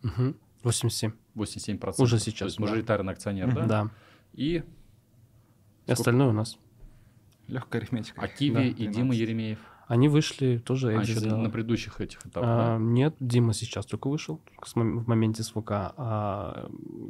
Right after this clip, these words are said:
Speaker 1: Сергей Солонин вышел уже на этапе с
Speaker 2: Все довольны?
Speaker 1: Все довольны
Speaker 2: А
Speaker 1: вышли,
Speaker 2: вы
Speaker 1: да.
Speaker 2: сами довольны?
Speaker 1: Да.
Speaker 3: Да.
Speaker 1: Да. Ну, опять-таки, э, всё-таки оценка, которая была бы, наверное, год назад и которая сейчас могла бы быть, потому что мы за этот год, э, очень большой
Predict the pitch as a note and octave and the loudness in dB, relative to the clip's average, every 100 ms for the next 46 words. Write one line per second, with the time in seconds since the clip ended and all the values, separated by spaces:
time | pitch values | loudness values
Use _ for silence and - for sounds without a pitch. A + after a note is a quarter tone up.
0 | A#2+ - A2+ G#2+ B2+ B2+ A#2 G#2+ G2 G#2+ | -10 -4 0 0 0 2 2 0 -2 -4
1 | - G2 F#2+ G2 G2 F#2+ F#2+ - G2+ G2 | -4 -4 -4 -4 -4 -4 -6 -6 -8 -8
2 | - - F#2 F2+ - - G#2+ A#2 F3+ D3 | -8 -8 -8 -8 -8 -4 0 0 0 -4
3 | G#2 - _ - D#3+ D#3+ B2 B2 A#2 A2 | -8 -14 _ -8 2 4 6 4 0 2
4 | A#2+ A2+ A2 G#2+ D3 F3+ G2+ - _ _ | 2 2 2 2 0 -2 -6 -10 _ _
5 | A2+ G#2 A#2+ - C3+ - _ _ - - | 0 0 0 -4 -10 -12 _ _ -20 -20
6 | _ _ _ - G#2+ G#2+ - _ _ _ | _ _ _ -4 -2 -2 -4 _ _ _
7 | _ - - - - D#3 B2 A#2+ C3 - | _ -20 -20 -6 4 6 6 6 2 0
8 | A2 G2 F2 - - G#2+ G#2+ A2+ - B2 | -4 -4 -6 -8 -2 0 2 0 -2 -4
9 | A#2+ - A2 - - _ - A#2+ - C#3 | -4 -4 -4 -6 -12 _ -6 -2 2 0
10 | B2 A#2+ A#2 A2+ A2 A2+ A2 A2+ A2 A2 | 0 -4 -2 -2 0 2 2 2 2 2
11 | A2+ A#2 - G#2+ G#2+ G#2 G#2+ A2 A2 G#2+ | 2 0 2 0 0 -2 -4 -4 -2 -4
12 | A#2 A2 G3 - A#2 A#2 A2 A2 A#2 A2 | -4 0 2 2 2 4 2 2 -2 -2
13 | G2 A2 A2+ A#2 B2 C3+ B2+ B2 A#2+ F#3+ | -2 -2 -2 0 2 4 4 2 2 2
14 | G3+ - B2+ A#2+ A#2+ C#3 - B2+ A#2 - | 0 -4 0 4 6 6 6 6 6 6
15 | B2+ | 4